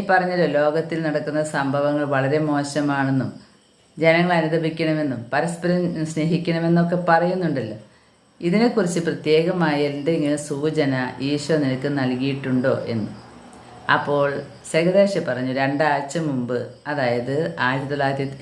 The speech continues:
എൺപത്തിരണ്ട് സെപ്റ്റംബറിൽ മനുഷ്യർ തീയിൽ വെന്തുരുകുന്നതും വന്യമൃഗങ്ങൾ മനുഷ്യരെ കടിച്ചു കീറുന്നതും എന്നെ കാണിച്ചു തന്നു." സഗതാശിക്ക് ഈശോ കാണിച്ചു കൊടുത്തു.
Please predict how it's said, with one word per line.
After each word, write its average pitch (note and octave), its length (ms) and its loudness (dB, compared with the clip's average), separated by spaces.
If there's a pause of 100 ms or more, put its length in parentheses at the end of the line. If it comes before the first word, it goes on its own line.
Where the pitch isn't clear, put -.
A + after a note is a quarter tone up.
എൺപത്തിരണ്ട് C#3 560 0 (120)
സെപ്റ്റംബറിൽ B2 560 -2 (540)
മനുഷ്യർ D#3 400 2 (220)
തീയിൽ G#3 400 4 (160)
വെന്തുരുകുന്നതും D3 840 2 (560)
വന്യമൃഗങ്ങൾ E3+ 800 4 (220)
മനുഷ്യരെ D#3+ 500 0 (180)
കടിച്ചു E3+ 400 0
കീറുന്നതും E3 680 0 (920)
എന്നെ C#3+ 340 2 (140)
കാണിച്ചു C#3+ 460 2
തന്നു." B2 240 -2 (240)
സഗതാശിക്ക് D#3 840 0
ഈശോ C3+ 220 -6 (100)
കാണിച്ചു C3 420 -4
കൊടുത്തു. A#2 320 -8